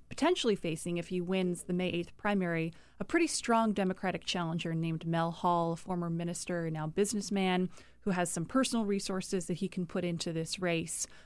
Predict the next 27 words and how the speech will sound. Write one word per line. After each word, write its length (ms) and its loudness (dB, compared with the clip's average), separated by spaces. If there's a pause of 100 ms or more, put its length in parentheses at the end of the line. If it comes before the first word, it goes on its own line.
(120)
Um, 360 4
we 200 4
still 240 4
have 200 4
it 100 0
rated 300 2
as 120 -4
a 80 -6
safe 340 -2
Republican 520 -2
race, 380 0
but 240 2
if 400 2
the 80 2
national 460 0
environment 500 0
really 360 2
starts 360 -6
to 60 -16
blow 340 0
in 80 -2
Democrats' 720 -4
favor, 480 2 (340)
she 180 4
could 160 -2
be 120 0
someone 600 0